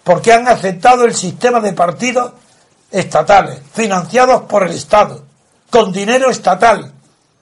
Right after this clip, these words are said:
¿Para qué? Por ambición pura personal de poder. ¿Qué? ¿Pablo Iglesias? ¿Ideología? ¿Idealismo? Cero. Menos. Negativo. Es capaz de salir de Izquierda Unida atacando a Cayo Lara,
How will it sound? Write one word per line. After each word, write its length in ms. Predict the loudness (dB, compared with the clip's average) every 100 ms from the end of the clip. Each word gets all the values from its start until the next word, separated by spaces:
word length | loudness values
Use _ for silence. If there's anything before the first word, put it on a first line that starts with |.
| _
¿Para 200 | 2 2
qué? 180 | 2 -2
Por 160 | 4 4
ambición 680 | 4 0 -4 -2 -2 -4
pura 340 | -4 2 2 0
personal 480 | -4 -2 -2 0 0
de 100 | -2
poder. 440 | 2 2 0 -10 _ _ _ -4
¿Qué? 220 | -2 0
¿Pablo 340 | 2 2 2
Iglesias? 540 | -2 -2 -2 -4 -4 -8 _ _ _
¿Ideología? 840 | -8 -2 0 0 -2 -2 -2 -2 _ _ _ -8
¿Idealismo? 680 | -2 0 0 -2 -4 -6 -8
Cero. 460 | 0 4 4 0 -10 _ _ _ -10
Menos. 480 | -4 -2 -2 -8 -8
Negativo. 720 | -4 0 0 0 -6 -6 -12 _ _ _ _
Es 180 | -2 0
capaz 380 | 0 2 2 0
de 160 | -4 -2
salir 400 | 0 0 -2 -4
de 80 |
Izquierda 400 | -8 -6 -6 -4
Unida 360 | -6 -4 -4 -6 _ _ -4
atacando 720 | -2 0 0 2 0 2 0
a 60 | 2
Cayo 280 | 0 0 0
Lara, 360 | 2 0 -4